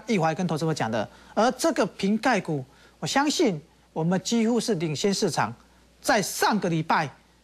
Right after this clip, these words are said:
就已经告诉各位投资朋友，iPhone 六S真的如我们过去所预期的，不会卖得比去年的 iPhone 六还要好。而且我们在上个礼拜跟投资朋友讲，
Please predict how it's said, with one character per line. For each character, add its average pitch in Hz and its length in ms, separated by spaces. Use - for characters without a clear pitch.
就 240 300
已 175 120
经 202 220
告 208 180
诉 196 120
各 185 100
位 175 40
投 165 120
资 160 100
朋 156 100
友， 123 120
iPhone 208 400
六 170 240
S 147 300
真 220 220
的 180 160
如 156 160
我 185 100
们 147 140
过 196 180
去 180 120
所 143 200
预 98 140
期 - 160
的， - 200
不 165 140
会 202 220
卖 190 180
得 151 120
比 156 140
去 180 240
年 143 120
的 139 180
iPhone 165 260
六 160 140
还 127 120
要 139 100
好。 95 220
而 226 100
且 262 80
我 214 60
们 202 60
在 247 140
上 247 160
个 202 80
礼 170 120
拜 196 160
跟 190 140
投 175 120
资 156 100
朋 165 100
友 151 60
讲， 123 240